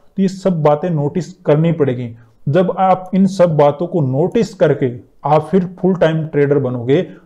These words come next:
तब आपको कोई नहीं रोक सकता। लेकिन अगर आपको डायरेक्टली लगा कि यहाँ पे कोई सेटअप है जो सौ परसेंट काम करेगा या अस्सी परसेंट काम करेगा, सत्तर परसेंट काम करेगा, रिस्क आप one by one two रख लेना, तो वो काम नहीं कर पाएगा जब तक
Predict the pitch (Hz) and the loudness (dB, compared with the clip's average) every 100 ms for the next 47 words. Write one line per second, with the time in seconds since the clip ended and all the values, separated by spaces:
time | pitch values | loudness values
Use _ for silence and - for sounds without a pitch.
0 | _ - 175 147 - 151 151 147 131 120 | _ 0 4 2 0 0 2 2 0 -4
1 | 113 117 113 123 147 135 147 190 180 175 | -8 -10 -12 -10 -2 0 2 2 2 4
2 | 175 170 180 156 143 147 143 175 151 156 | 4 4 0 2 4 2 0 0 4 4
3 | 156 151 135 147 143 143 - 135 147 143 | 2 0 0 -2 0 -2 -2 0 2 2
4 | 139 135 143 143 139 139 135 139 135 135 | 0 0 0 0 -4 -6 -4 -4 -2 -2
5 | 131 135 139 - _ 147 139 - 170 151 | 2 2 0 -8 _ 0 0 0 -2 -2
6 | - 143 139 135 135 131 131 135 131 156 | -2 -4 -2 -4 -2 -2 0 0 0 -2
7 | 156 170 170 143 143 139 139 135 135 131 | 0 0 -2 -4 -4 -4 -4 -4 -4 -2
8 | 135 147 151 151 139 139 143 139 135 135 | 0 -2 -2 -2 0 0 2 0 0 -2
9 | 131 143 143 139 139 135 139 _ _ _ | -2 0 2 0 -2 -4 -8 _ _ _
10 | - 180 190 190 185 190 139 170 185 170 | -4 0 0 2 2 2 2 2 2 2
11 | 135 131 143 160 156 156 180 | 2 2 4 4 0 0 -4